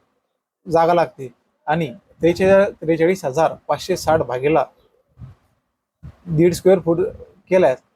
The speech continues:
आपल्याला एकोणतीस हजार चाळीस रोपे एका एकरसाठी मिळत आहे. जर आपण एकोणतीस हजार रोपांना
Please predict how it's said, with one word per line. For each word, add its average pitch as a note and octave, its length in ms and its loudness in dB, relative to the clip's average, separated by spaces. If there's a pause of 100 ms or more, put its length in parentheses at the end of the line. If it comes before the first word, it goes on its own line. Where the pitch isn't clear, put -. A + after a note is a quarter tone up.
(120)
आपल्याला F3 480 2
एकोणतीस F3 500 -6
हजार C#3+ 280 -2 (100)
चाळीस D#3+ 280 0
रोपे D3+ 320 0
एका E3+ 200 0
एकरसाठी D#3+ 400 -2
मिळत F3 240 0
आहे. A#2+ 120 -2 (840)
जर F#3+ 280 2 (180)
आपण F#3+ 400 -2 (640)
एकोणतीस F3+ 360 -2
हजार D#3+ 140 4
रोपांना E3 440 0